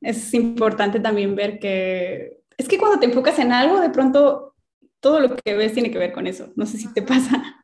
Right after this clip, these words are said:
Speaker 2: Sí, sí, sí, sí.
Speaker 1: Entonces,
Speaker 2: <laughs>
Speaker 1: tener claro ese algo es muy bonito, ¿no? Es como ya tienes algo súper importante ganado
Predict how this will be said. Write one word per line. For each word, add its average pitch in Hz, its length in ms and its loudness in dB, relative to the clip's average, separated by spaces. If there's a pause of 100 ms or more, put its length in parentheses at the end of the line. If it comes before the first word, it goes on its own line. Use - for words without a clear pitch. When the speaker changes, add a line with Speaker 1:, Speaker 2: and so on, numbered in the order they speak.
Speaker 2:
Sí, - 320 -8 (300)
sí, 247 120 -10
sí, 233 240 -14
sí. - 220 -16
Speaker 1:
Entonces, 247 640 2
Speaker 2:
<laughs> - 20 -16
Speaker 1:
tener 240 300 4
claro 247 260 4
ese 233 280 4
algo 208 340 0
es - 380 -10
muy 220 160 -4
bonito, 202 400 -4
¿no? 208 260 -4 (180)
Es 240 240 -10
como 202 340 -4
ya 214 180 -2
tienes 220 260 -2
algo 214 220 -2
súper 214 380 -6
importante 196 440 -6
ganado 196 600 -6